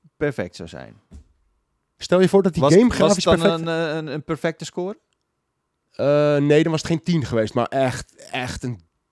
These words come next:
Speaker 2: echt een dikke negen. Ja.
Speaker 1: Een
Speaker 2: Dikke Gold Award.
Speaker 1: Een dikke negen. Beter dan Final Fantasy zestien?
Speaker 2: Ja.
Speaker 1: Want die, die gaf je zesennegentig, toch?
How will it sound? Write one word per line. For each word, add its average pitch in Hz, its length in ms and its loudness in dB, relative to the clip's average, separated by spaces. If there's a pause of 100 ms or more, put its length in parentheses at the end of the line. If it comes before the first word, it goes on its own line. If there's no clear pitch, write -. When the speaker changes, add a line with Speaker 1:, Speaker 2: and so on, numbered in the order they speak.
(120)
Speaker 2:
echt - 360 -4
een 143 200 -2
dikke 156 320 4
negen. 107 440 -6 (300)
Ja. - 180 -10 (320)
Speaker 1:
Een 107 100 -14
Speaker 2:
Dikke 170 220 4
Gold 104 240 0
Award. - 320 -10 (200)
Speaker 1:
Een 117 100 -12
dikke 143 200 -4
negen. 92 280 -8
Beter 151 320 2
dan 151 120 -4
Final 143 240 -6
Fantasy 139 260 -8
zestien? 92 480 -8 (1160)
Speaker 2:
Ja. - 160 -10 (500)
Speaker 1:
Want - 140 -12
die, 151 200 -12
die - 140 -10
gaf - 160 -12
je - 60 -20
zesennegentig, - 580 -12
toch? - 180 -20